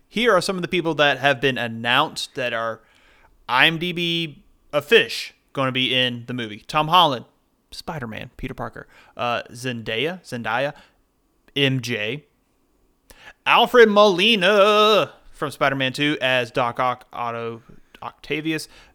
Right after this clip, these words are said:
Benedict Cumberbatch, Doc Strange. Marissa Tomei, May Parker. Jacob Batalon, Ned Leeds. Jamie Foxx from Amazing Spider-Man two as Max Dillon slash Electro. Quick pause. I really liked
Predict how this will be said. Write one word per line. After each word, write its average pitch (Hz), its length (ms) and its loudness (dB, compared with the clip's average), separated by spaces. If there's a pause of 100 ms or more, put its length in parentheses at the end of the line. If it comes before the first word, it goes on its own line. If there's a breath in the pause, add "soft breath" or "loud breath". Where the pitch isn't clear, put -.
Benedict 123 420 -2
Cumberbatch, 170 560 0
Doc 120 240 -6
Strange. 160 540 -4 (360 soft breath)
Marissa 147 360 -2
Tomei, 135 760 -4 (140)
May 110 160 -8
Parker. 160 580 -2 (500 soft breath)
Jacob 156 560 0
Batalon, 156 680 4 (120)
Ned 117 240 -10
Leeds. 147 400 -4 (480)
Jamie 127 320 -6
Foxx 139 480 -8
from 156 380 -2
Amazing 120 380 -10
Spider-Man 110 360 -12
two 131 320 -8
as 120 280 -10
Max 120 320 -8
Dillon 127 280 -8
slash 123 260 -6
Electro. 131 380 -6 (840 loud breath)
Quick 247 200 2
pause. 123 320 0 (1400)
I 139 120 2
really 135 440 -2
liked 117 360 -6